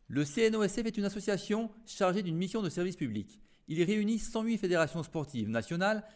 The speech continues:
réparties dans différentes catégories, les fédérations olympiques, les fédérations nationales sportives, les fédérations multisports et affinitaires, les fédérations scolaires et universitaires.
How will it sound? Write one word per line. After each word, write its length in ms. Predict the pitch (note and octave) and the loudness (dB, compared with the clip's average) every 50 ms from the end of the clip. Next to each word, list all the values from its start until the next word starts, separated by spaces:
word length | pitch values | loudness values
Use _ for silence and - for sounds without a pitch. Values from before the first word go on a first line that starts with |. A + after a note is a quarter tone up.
| - - - | -20 -16 -6
réparties 340 | B2 D#3 D3+ F3 E3 F#3+ G#3+ | -6 -4 -2 -2 -2 -2 -2
dans 120 | F3+ C#3+ | -2 -2
différentes 440 | C#3+ F#3+ G3+ G3 G#3 E3+ F3 F3+ D3+ | -2 -2 -2 0 0 0 0 0 -2
catégories, 580 | D3+ B2 A2 G#2+ G2+ A2 A#2+ C#3+ G3 A#3 A#3 - - - _ _ - - | -2 -2 -2 -2 0 0 0 0 0 -2 -4 -8 -12 -20 _ _ -12 -8
les 80 | A2 G#2+ | -8 -6
fédérations 520 | - A2 G#2+ A2 G#2 G#2+ G#2 - B2+ C3+ | -4 -2 0 2 2 0 0 -2 -2 0
olympiques, 500 | D3 E3 E3+ - - G3 G3+ G3+ - - - - - - - - - | 0 0 0 0 0 -2 -2 -2 -4 -12 -20 -20 -20 -20 -20 -14 -6
les 160 | C#3+ F#3+ G3 | -4 -2 0
fédérations 400 | G3+ F#3+ F3+ F3+ E3+ E3 E3 E3+ | 0 2 4 4 4 4 2 0
nationales 320 | E3 D#3 C3 D3+ C3+ A#2+ | -4 -2 -2 0 0 0
sportives, 540 | A#2+ - D#3 C3+ A#2 - - F#3 G3 G3+ G3 - - - - - - - | 0 -2 -6 -6 -6 -6 -4 -4 -4 -4 -6 -8 -12 -20 -20 -20 -14 -8
les 120 | C#3 D#3+ | -8 -4
fédérations 440 | - F3 D#3+ D#3+ D3 C#3+ D3 C#3+ A#2+ | -4 -2 0 2 0 0 0 -2 -4
multisports 600 | A2+ C3+ E3+ F3+ D#3+ F3 D#3+ - - F3 D#3 C3 | -2 -2 -2 -4 -4 -6 -6 -4 -2 -2 0 2
et 60 | B2 | 0
affinitaires, 580 | B2 A#2+ A#2+ A2+ A2 - - A#2+ B2+ D3 E3 D#3+ - - - - _ - | 0 -2 -2 -4 -6 -4 -2 0 0 0 0 -2 -6 -16 -20 -20 _ -6
les 120 | B2+ C#3+ | -6 -4
fédérations 400 | C#3+ D3 B2 A#2 A2 G#2+ - G#2+ | -4 -2 -2 -2 -2 -2 -6 -10
scolaires 420 | - - - D3+ C#3+ D#3+ F3+ F3+ - - | -10 -4 0 2 4 4 4 2 0 -2
et 100 | - A#2+ | -2 0
universitaires. 720 | C#3 E3 E3 D#3 D#3+ D#3 - - - - F#2+ F#2 - D#2+ | 0 0 0 0 -2 -4 -4 -6 -10 -10 -8 -8 -8 -12